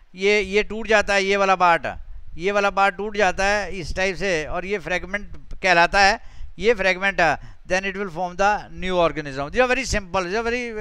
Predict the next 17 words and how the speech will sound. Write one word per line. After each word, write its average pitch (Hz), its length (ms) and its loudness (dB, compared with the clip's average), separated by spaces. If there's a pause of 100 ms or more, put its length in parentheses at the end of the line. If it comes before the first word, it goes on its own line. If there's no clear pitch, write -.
(120)
I 196 140 -4
think 226 160 -8
you 233 80 -2
have 208 100 -8
done 220 180 2
in 233 140 -6
the 226 160 -2
junior 208 280 0
classes। 139 360 -2 (380)
So 190 140 -4
one 214 100 2
is 226 140 -4
the 214 120 0
fragmentation, 208 720 -2
then 214 140 0
is 233 160 -2
a 269 180 0